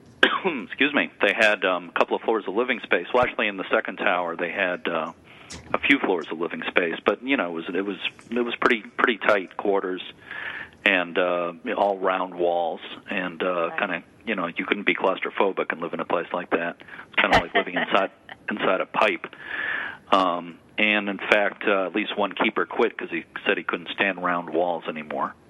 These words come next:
Speaker 1: So
Speaker 2: <laughs>
Speaker 1: basically, they, the, uh, government would assign three keepers to a lighthouse like that. There'd always be two there at one time. The other one would be on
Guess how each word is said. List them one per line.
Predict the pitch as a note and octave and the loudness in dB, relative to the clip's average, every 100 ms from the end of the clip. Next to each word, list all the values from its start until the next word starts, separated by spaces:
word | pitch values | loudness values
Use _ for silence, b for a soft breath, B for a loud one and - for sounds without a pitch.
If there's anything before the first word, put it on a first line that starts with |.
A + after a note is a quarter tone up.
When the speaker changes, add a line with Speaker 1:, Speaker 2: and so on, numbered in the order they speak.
| B B B B B B - | B B B B B B 2
Speaker 1:
So | - - | 2 4
Speaker 2:
<laughs> | |
Speaker 1:
basically, | - - A#2+ A2 | 2 2 0 0
they, | G#2+ G2+ - | 0 -4 -2
the, | A2 G2+ | -2 0
uh, | F#2+ | -2
government | F#2 A2 A2+ G#2 F#2+ | 0 -2 0 -4 -2
would | G2+ | -4
assign | - A2+ G2+ F#2+ | -2 -2 -2 -4
three | - A#2 | -2 -2
keepers | - A#2+ C#3+ C3+ - - | 0 0 0 -2 -6 -2
to | B2+ | 0
a | |
lighthouse | A#2+ A#2 B2 A#2 - | 2 2 0 -2 -2
like | A#2+ | -2
that. | A#2+ A#2+ A#2+ A2+ | 0 2 0 -2
There'd | G2 | -2
always | D#2+ G2 G#2 - | 0 -2 -4 -4
be | G2 | -6
two | - - A2+ A2 - - | -4 -4 -2 -4 -8 -4
there | G#2+ G2+ G#2 | 0 2 2
at | G#2+ | -2
one | F#2+ F#2 | -8 -4
time. | - G2 G2+ G#2 F#2+ | -2 0 0 -4 -4
The | F2+ | -2
other | F2+ F2+ | 0 0
one | F#2 F2+ | -2 -2
would | E2 | -2
be | F#2 | -2
on | F2 | -2